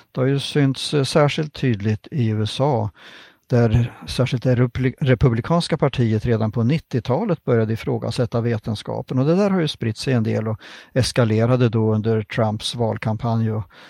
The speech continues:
förvärrades under hela hans presidentperiod, för att inte tala vad som skedde efter den, när han ifrågasatte amerikanska valet.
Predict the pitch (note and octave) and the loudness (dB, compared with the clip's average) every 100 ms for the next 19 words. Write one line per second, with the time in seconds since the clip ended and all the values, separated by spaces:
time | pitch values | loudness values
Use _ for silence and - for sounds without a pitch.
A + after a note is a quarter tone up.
0 | - - - _ - A2+ A2+ A2+ B2+ C3 | -20 -20 -20 _ -2 2 2 2 2 0
1 | - B2+ A#2 A2+ A2 A2+ A2+ - A#2+ A2+ | 0 2 2 2 2 0 0 -2 -4 -2
2 | B2 A#2 A2+ - A#2+ C3 A#2+ C3 B2 A#2+ | 0 0 -2 -2 0 0 2 0 2 2
3 | A#2 A2 A2+ A#2 A#2+ A2 A2+ - - E3+ | 2 0 -2 -2 -2 -2 -4 -6 -8 -6
4 | E3+ G2+ G#2+ - _ _ _ _ _ _ | -4 -4 -6 -12 _ _ _ _ _ _
5 | _ - C3+ A2 A2+ - B2+ A#2 - - | _ 0 2 4 2 0 -2 -2 -4 -6
6 | - A#2 G#2 _ C3 A#2 A#2 B2 B2 - | -2 -4 -4 _ -4 -2 -2 -6 -6 -6
7 | C3 B2+ C3 | -6 -6 -8